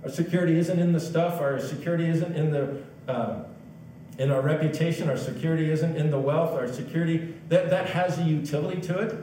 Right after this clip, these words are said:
I mean, we can all feel and understand that. But if we think that these are ultimate things, so that when we are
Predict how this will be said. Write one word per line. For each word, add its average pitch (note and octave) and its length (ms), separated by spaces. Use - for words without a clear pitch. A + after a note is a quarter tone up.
I A#2+ 60
mean, A#2 140
we B2+ 120
can C3+ 120
all D3 320
feel D3+ 240
and D3 80
understand D#3 640
that. - 480
But D#3+ 120
if - 120
we G3+ 180
think G3 340
that D3+ 140
these E3 220
are D3 140
ultimate C#3 440
things, G#2+ 380
so G3 260
that F3+ 280
when F3 280
we E3 220
are C3+ 560